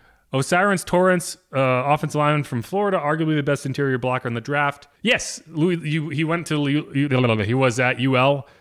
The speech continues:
He followed Billy Napier down to Florida. Um, he did look really good. Like, he, he was very much a first round pick out there. Like,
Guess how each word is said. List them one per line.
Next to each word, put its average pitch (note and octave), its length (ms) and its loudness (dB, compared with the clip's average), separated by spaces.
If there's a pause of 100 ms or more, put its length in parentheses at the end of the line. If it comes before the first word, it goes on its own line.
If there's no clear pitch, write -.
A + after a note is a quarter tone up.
He B2 100 -4
followed B2+ 380 2
Billy B2+ 200 2
Napier B2 380 0
down A#2 180 2
to A2 60 -4
Florida. C#3 560 4 (420)
Um, A#2 240 2
he C3+ 100 4
did C#3+ 160 4
look D3 160 2
really C3 200 4
good. A#2+ 320 0 (120)
Like, B2 200 -2
he, D3 320 2
he C#3+ 200 2
was C#3+ 180 4
very C3 220 4
much B2 220 0
a A#2 60 -4
first A#2+ 280 -2
round A2+ 200 0
pick A2+ 180 0
out G#2+ 220 0
there. G#2+ 160 4
Like, G#2 280 0